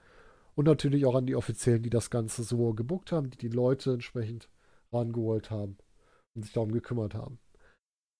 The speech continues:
Kleine Kritik muss auch da sein, ähm, beim Karat, man will natürlich viele Leute drin haben, verständlicherweise, aber der Aufbau der Halle durch nur die eine Sitz-, äh, die eine Seite zum Sitzen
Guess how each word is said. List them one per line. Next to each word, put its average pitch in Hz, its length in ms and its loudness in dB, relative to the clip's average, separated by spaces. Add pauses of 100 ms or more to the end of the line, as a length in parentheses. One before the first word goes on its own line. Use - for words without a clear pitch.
(240)
Kleine 180 260 10
Kritik - 460 6
muss 156 240 6
auch 165 220 6
da 170 260 6
sein, 147 500 4
ähm, 113 360 4 (760)
beim 131 180 4
Karat, 139 580 8
man 135 160 2
will 135 80 4
natürlich 131 300 2
viele 127 220 2
Leute 160 280 6
drin 156 200 2
haben, 143 160 4
verständlicherweise, 123 960 2 (500)
aber 131 220 10
der 131 140 10
Aufbau 143 360 10
der 123 120 8
Halle 151 200 10
durch 139 220 2
nur 127 120 6
die 120 160 0
eine 143 360 8
Sitz-, 131 500 0 (880)
äh, 139 120 -2
die 120 120 0
eine 131 180 4
Seite 127 280 4
zum 170 260 0
Sitzen 151 500 2